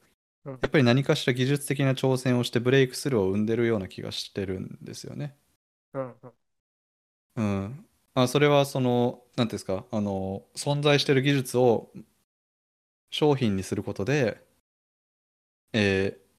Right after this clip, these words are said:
Speaker 2: 一般化して、それによってそのものが安くなるとかっていうパターンも含めてなんですけど。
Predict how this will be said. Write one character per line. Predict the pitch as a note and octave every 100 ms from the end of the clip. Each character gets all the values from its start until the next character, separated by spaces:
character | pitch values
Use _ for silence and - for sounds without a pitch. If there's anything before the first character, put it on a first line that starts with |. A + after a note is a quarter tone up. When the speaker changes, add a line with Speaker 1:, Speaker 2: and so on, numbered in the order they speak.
| _ _ _ -
Speaker 2:
一 | B2+ -
般 | A#2 A2+
化 | A2
し | -
て、 | C3 A#2+ -
そ | - A2
れ | A2
に | G#2+
よ |
っ | G#2
て | _ A#3+ F#3 - - _ -
そ | -
の | A2+
も | A2 A2+
の |
が | G#2
安 | F#2+ A2 -
く |
な | F#2+
る | F#2
と | -
か |
っ | F#2+
て | F#2+
い |
う |
パ | G2+
タ | G#2
ー |
ン | F2
も |
含 | - A2
め | F#2
て |
な | F#2
ん | -
で | -
す | -
け |
ど。 | - -